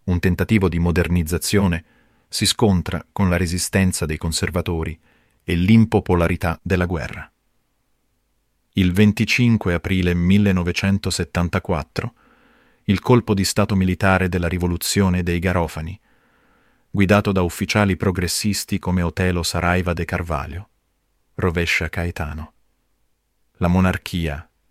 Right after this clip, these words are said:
già abolita nel millenovecentodieci, non torna. La transizione è nelle mani dei militari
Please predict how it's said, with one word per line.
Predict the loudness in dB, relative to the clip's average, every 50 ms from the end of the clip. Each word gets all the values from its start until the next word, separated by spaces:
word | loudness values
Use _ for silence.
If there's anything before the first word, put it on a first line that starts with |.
| _ _ _
già | -6 -2 0 0 0 0
abolita | 0 -2 -2 -2 0 -2 -2 -2 -4 -4
nel | -4 -4 -2 -2
millenovecentodieci, | -2 -2 0 0 0 0 0 0 -2 -4 -4 -4 -4 -4 -4 -4 -6 -6 -6 -6 -6 -6 -6 -6 -6 -8 -8 -10 -14 _ _ _ _ _ _ _ _ _ _ _ -2
non | 2 2 2 2 0
torna. | -2 -4 -6 -6 -8 -10 -10 -12 -14 -14 _ _ _ _ _ _ _ _ _ _ _ _ _ _ _ _ _
La | -4 -2 0
transizione | 2 4 4 4 4 2 2 2 4 4 4 6 4 4
è |
nelle | 4 2 2 2 2
mani | 2 2 2 2 0
dei | 0 0 0
militari | -2 -2 -4 -4 -4 -2 -2 -2 -2 -4 -6 -8